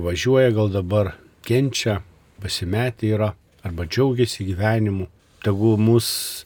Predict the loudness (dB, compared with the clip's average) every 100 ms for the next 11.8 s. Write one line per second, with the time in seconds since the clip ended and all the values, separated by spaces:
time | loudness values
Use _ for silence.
0 | _ -18 -8 -8 -8 -18 -6 -2 -2 -2
1 | 0 2 2 0 0 0 0 -2 -2 4
2 | 4 6 6 4 0 -4 _ -10 -4 -2
3 | 0 2 4 2 0 -2 -2 0 0 0
4 | -2 -2 -4 -2 -4 -6 _ _ _ -2
5 | 2 2 0 -4 2 2 2 -2 -4 0
6 | 4 4 4 -2 -4 -10 -12 -8 2 4
7 | 4 2 0 0 0 -2 0 2 2 0
8 | -2 -4 -4 2 4 4 2 0 -8 -20
9 | -6 -4 -2 -4 -4 -6 -4 -8 0 2
10 | 2 0 -4 -4 -6 -8 -16 -20 _ -8
11 | 0 2 2 0 0 2 2